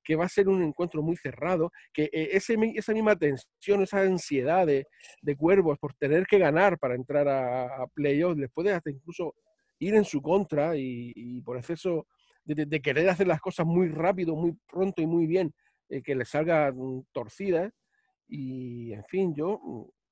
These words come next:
diría que, que, que podemos ganar, no fácil, pero sí que, bueno, pues, eh, oye, vamos a darle confianza a Brandon Allen, que también, eh, queramos o no, él sí se está jugando,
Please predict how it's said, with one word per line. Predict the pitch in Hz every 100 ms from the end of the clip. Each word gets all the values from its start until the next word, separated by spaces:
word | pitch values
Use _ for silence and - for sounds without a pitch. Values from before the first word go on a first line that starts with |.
| _ _ -
diría | 131 123 120 143 165
que, | 185 160 120
que, | 120 117 117
que | -
podemos | 135 107 135 160
ganar, | 147 147 180 196 _ - _ _
no | 143 143 170
fácil, | 202 240 240 214 320 -
pero | 127 117 107
sí | 139
que, | 185 175 160 147 135 120 _ _ _ _ _
bueno, | 160 185
pues, | - 104 -
eh, | 101 92 87 85 87
oye, | 165
vamos | 120 143 156
a | 160
darle | 165 165
confianza | 165 151 151 160 156 160 143
a |
Brandon | 139 151 143 139
Allen, | 180 175 175
que | 135
también, | 127 139 151 - - - _ -
eh, | 147 131 123 120 120 117 120 113 -
queramos | - 143 180 -
o |
no, | 160 202
él | 190
sí | - 240 -
se | -
está | 175 - 147
jugando, | 143 127 127 120 113 101